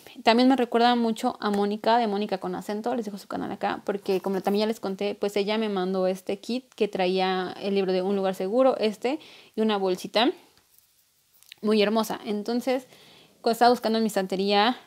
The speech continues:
como que lo vi y dije, "Bueno, creo que este libro me recuerda mucho a, a esas mujeres que, que he ido conociendo en los últimos años".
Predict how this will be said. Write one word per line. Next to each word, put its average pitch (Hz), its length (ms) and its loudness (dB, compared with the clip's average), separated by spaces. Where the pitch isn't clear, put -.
como 202 220 -2
que 208 100 -4
lo 190 160 0
vi 214 240 -2
y 220 40 0
dije, 208 260 -2
"Bueno, 262 420 2
creo 254 200 -2
que 269 180 0
este 262 200 -2
libro 247 220 0
me 240 100 -2
recuerda 208 440 -4
mucho 214 600 -2
a, 185 680 -4
a 190 80 -14
esas 240 640 -2
mujeres 214 720 0
que, - 340 -6
que 202 200 -4
he 190 40 0
ido 214 200 2
conociendo 208 800 -2
en 220 120 -6
los 196 160 -8
últimos 196 400 -8
años". 202 460 -6